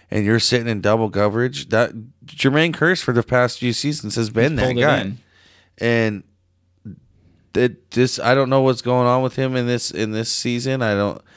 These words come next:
Speaker 1: know if his head's just not in the game or where it was at before or whatever the fuck he's got going on in there, but he needs to fix it or he's gonna lose his job. Really.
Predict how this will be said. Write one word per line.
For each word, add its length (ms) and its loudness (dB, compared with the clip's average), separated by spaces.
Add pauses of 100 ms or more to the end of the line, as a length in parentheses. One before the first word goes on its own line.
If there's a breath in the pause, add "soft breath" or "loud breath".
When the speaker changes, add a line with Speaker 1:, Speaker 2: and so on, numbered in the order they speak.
(280 soft breath)
Speaker 1:
know 180 6
if 80 2
his 180 0
head's 300 4
just 200 -2
not 160 2
in 80 -4
the 80 -6
game 380 -2
or 160 0
where 160 4
it 60 0
was 160 -2
at 200 6
before 400 -2
or 300 2 (380 loud breath)
whatever 280 4
the 80 -2
fuck 280 0 (340)
he's 300 -2
got 220 2
going 180 0
on 180 0
in 60 -6
there, 160 -2
but 100 -2
he 80 2
needs 220 4
to 80 -6
fix 320 2
it 60 0
or 100 2
he's 140 0
gonna 160 0
lose 160 2
his 100 -6
job. 300 -2 (360 loud breath)
Really. 340 0